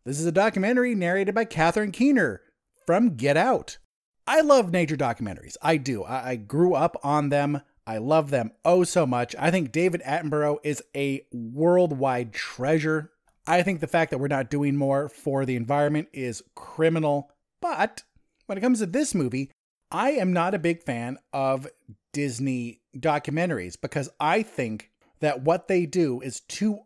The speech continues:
often they try to sell some sort of story instead of just showing us what it's like. So they're not showing us the lives of polar bears per se.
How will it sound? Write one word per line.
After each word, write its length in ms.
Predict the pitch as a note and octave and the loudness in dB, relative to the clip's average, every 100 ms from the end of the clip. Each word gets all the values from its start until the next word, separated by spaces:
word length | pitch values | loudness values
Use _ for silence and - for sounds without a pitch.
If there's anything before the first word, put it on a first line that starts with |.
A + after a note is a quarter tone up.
| - | -4
often 400 | D3 F3+ D3+ B2 | 0 0 -2 -2
they 140 | C3 | -4
try 280 | - D#3 E3+ | -4 -2 -2
to 180 | - D3 | -2 -6
sell 360 | - - D#3+ F3+ | -4 -2 0 0
some 200 | F3 D#3 | -2 -6
sort 320 | - F3 C#3+ | -2 -2 -2
of 80 | - | -6
story 800 | - - D#3+ E3+ E3 D#2+ C2+ _ _ _ _ | -10 -2 2 4 2 -2 -14 _ _ _ _
instead 840 | E3+ D#3+ - - - E3+ E3+ F3 - _ | -2 -2 -4 -12 -12 -6 -2 -2 -4 _
of 320 | D3 C#3+ C3 | 2 2 0
just 200 | D3+ C#3+ | -4 -4
showing 440 | - E3 D#3+ E3 | -2 2 2 2
us 220 | D#3+ C#3+ C3+ | 0 -4 -4
what 160 | C3 | -4
it's 180 | B2+ - | -4 -8
like. 380 | A2 D2 - - _ _ _ | -10 -10 -18 -20 _ _ _
So 200 | - E3+ | -2 2
they're 120 | F3 | 4
not 220 | G#3+ B3 D#3 | 4 2 0
showing 380 | - A#3 A3+ | 2 4 6
us 180 | G3 E3 | 2 0
the 140 | - D3+ | -2 0
lives 420 | D3+ E3 D#3 D3+ | 2 0 0 -6
of 140 | B2+ | -8
polar 340 | - F3 G3+ D#3 | -2 0 0 0
bears 460 | A#2+ G#2+ G#2+ - _ _ - | -2 -2 -6 -10 _ _ -4
per 160 | E3+ | -4
se. 520 | C#3+ - C4+ G#3 F#2 | -4 -2 0 0 -4